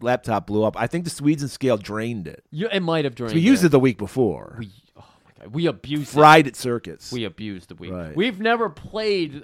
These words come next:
Speaker 2: the
Speaker 1: <laughs>
Speaker 2: startup for the Sweden scale for a reason, apparently, 'cause it
Speaker 1: Yes.
Speaker 2: breaks things.
Speaker 1: <laughs> Right.
Speaker 2: 'Cause full Limp Bizkit, Fred Durst.
Speaker 1: <laughs> So she's like, "I don't know anything about that, honey, but we're taking him to med tech, honey." And he's just like,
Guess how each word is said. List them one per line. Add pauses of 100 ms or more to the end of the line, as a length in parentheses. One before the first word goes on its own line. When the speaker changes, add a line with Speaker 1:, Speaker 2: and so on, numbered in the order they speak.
Speaker 2:
the
Speaker 1:
<laughs>
Speaker 2:
startup
for
the
Sweden
scale
for
a
reason,
apparently,
'cause
it
Speaker 1:
Yes.
Speaker 2:
breaks
things.
Speaker 1:
<laughs>
Right. (760)
Speaker 2:
'Cause
full
Limp
Bizkit,
Fred
Durst.
Speaker 1:
<laughs>
So (400)
she's
like, (120)
"I
don't
know
anything
about
that,
honey, (260)
but
we're
taking
him
to
med
tech,
honey." (460)
And
he's
just
like,